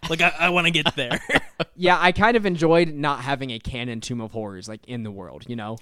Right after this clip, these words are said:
Speaker 1: Well,
Speaker 2: That you
Speaker 1: yeah,
Speaker 2: guys could just go back to.
Speaker 1: that was my other thought, was, um, like, when you first introduced it, I was thinking, "The Tomb of Horrors exists,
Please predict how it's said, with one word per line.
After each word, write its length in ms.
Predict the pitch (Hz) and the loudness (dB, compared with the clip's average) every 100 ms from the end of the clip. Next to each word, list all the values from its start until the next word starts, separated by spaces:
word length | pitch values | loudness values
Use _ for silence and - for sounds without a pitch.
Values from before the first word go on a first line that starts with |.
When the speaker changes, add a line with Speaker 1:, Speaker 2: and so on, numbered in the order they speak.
| - - | -16 4
Speaker 1:
Well, 140 | 190 | 6
Speaker 2:
That 60 | 170 | 8
you 80 | 170 | 6
Speaker 1:
yeah, 60 | |
Speaker 2:
guys 120 | 180 151 | 2 0
could 140 | 160 | -4
just 140 | 147 | -4
go 140 | 151 143 | 0 0
back 280 | 127 113 - | -2 -6 -10
to. 160 | 98 - | -18 2
Speaker 1:
that 120 | 254 | 6
was 140 | 240 | 6
my 140 | 208 202 | 6 4
other 180 | 175 165 | 4 4
thought, 320 | 160 139 123 | 4 4 2
was, 400 | 151 143 127 - | 0 2 -2 -4
um, 480 | 151 143 127 123 120 | 2 2 2 -2 -8
like, 280 | 160 170 185 | -8 -4 0
when 160 | 185 196 | 2 4
you 80 | 175 | 4
first 320 | 220 185 - | 4 4 2
introduced 460 | 165 151 240 294 | -4 0 2 2
it, 100 | 196 | 0
I 100 | 147 | 2
was 120 | 151 143 | 0 0
thinking, 420 | 156 139 135 123 _ - | -2 0 -2 -4 _ -12
"The 80 | |
Tomb 240 | - 160 156 | -4 0 0
of 100 | 135 | 0
Horrors 440 | 139 139 127 110 | 0 2 0 -6
exists, 760 | - 117 107 135 208 - - - | -12 -12 -4 -2 -2 -4 -10 -14